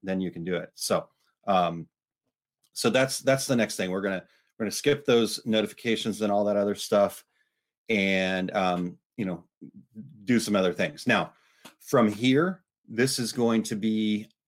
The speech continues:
a lot more personal preference. Um, I will give you some things that I've read that, uh, I know are,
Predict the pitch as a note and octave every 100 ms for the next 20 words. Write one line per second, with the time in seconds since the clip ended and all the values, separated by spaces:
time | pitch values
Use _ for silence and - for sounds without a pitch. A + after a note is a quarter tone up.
0 | - - - _ - G2+ G#2 G#2+ G2+ F#2+
1 | - A2+ - B2+ C3 C3 C3 D#3+ E3+ -
2 | - _ _ _ _ - G#2 F#2+ F#2 G2
3 | G2+ G#2 G2+ G#2 G#2+ G2+ G#2 - G#2+ E2+
4 | G#2 G2 F2 F#2+ F#2 G#2 G#2 G#2+ F#2 A2
5 | - G#2+ F2+ F2+ - G2 F#2+ F#2+ G2+ F2+
6 | F#2 F#2 F2+